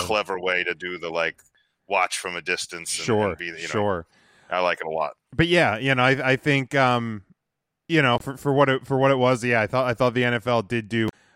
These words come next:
Speaker 2: uh, did do a very good job, uh, with their coverages this weekend. Um, and, and, you know, it, it, it felt like, it felt like football.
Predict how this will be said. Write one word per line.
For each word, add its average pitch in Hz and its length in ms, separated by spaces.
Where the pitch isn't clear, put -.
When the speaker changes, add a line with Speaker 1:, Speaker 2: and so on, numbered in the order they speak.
Speaker 2:
uh, 104 300
did 120 240
do 123 120
a 113 80
very 117 280
good 107 180
job, 113 460
uh, 110 240
with 117 220
their 113 140
coverages 113 640
this 110 220
weekend. 113 600
Um, 98 560
and, 104 360
and, 107 540
you 127 140
know, 110 160
it, 127 240
it, 127 180
it 127 160
felt - 800
like, 120 540
it 127 160
felt 139 200
like 127 160
football. 101 640